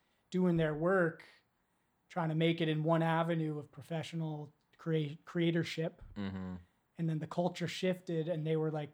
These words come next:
Speaker 1: uniquely positioned to slide into
Speaker 2: That
Speaker 1: you
Speaker 2: next,
Speaker 1: know,
Speaker 2: whatever that next was. Yeah,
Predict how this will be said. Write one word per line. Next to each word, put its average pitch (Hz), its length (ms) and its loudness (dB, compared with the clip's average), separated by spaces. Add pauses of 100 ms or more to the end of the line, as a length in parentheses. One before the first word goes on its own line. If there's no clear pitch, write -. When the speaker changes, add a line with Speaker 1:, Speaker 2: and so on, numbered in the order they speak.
Speaker 1:
uniquely 165 520 -2
positioned 156 800 -6 (680)
to 147 520 -8 (120)
slide 156 440 -2
into 156 640 -4 (640)
Speaker 2:
That 85 160 -4
Speaker 1:
you 87 60 -2
Speaker 2:
next, 85 340 -2
Speaker 1:
know, - 100 -16
Speaker 2:
whatever 85 340 -4
that 82 180 -4
next 87 340 -6
was. 87 380 -4
Yeah, 87 260 -8